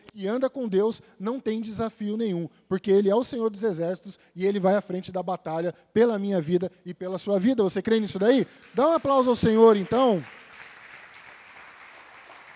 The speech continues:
Glória a Deus. Coloca pra mim, por favor, a carta do apóstolo Paulo aos Efésios, capítulo três,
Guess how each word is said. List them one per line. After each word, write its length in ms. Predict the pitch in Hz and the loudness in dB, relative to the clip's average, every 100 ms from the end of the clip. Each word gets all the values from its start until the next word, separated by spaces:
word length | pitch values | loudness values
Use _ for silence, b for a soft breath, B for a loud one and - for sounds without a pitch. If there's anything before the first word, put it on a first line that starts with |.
| - - | -20 -6
Glória 360 | 147 214 277 240 | 4 8 10 10
a 20 | |
Deus. 600 | 190 202 175 143 - - - - - _ | 12 12 12 6 -8 -12 -18 -20 -20 _
Coloca 320 | 311 381 381 | 2 2 4
pra 140 | 302 262 | 4 4
mim, 160 | 262 | 2
por 180 | - 311 | 2 2
favor, 480 | 262 202 226 247 147 - - _ _ _ _ _ _ - _ _ _ _ _ _ - | 4 4 8 8 6 -2 -20 _ _ _ _ _ _ -20 _ _ _ _ _ _ -6
a 100 | 208 | -2
carta 480 | - 277 302 - | 2 4 4 2
do 140 | 247 247 | 2 4
apóstolo 600 | 233 220 240 240 233 220 | 4 4 2 0 -2 -2
Paulo 560 | - 208 233 226 190 - | 0 0 2 2 0 0
aos 300 | 208 233 202 | 2 4 2
Efésios, 880 | 180 - 226 220 143 135 - - - _ _ | 0 2 2 2 -2 -8 -10 -12 -16 _ _
capítulo 480 | 226 214 277 269 240 | -2 0 0 2 0
três, 640 | - 220 240 240 - - | 2 4 4 2 -4 -8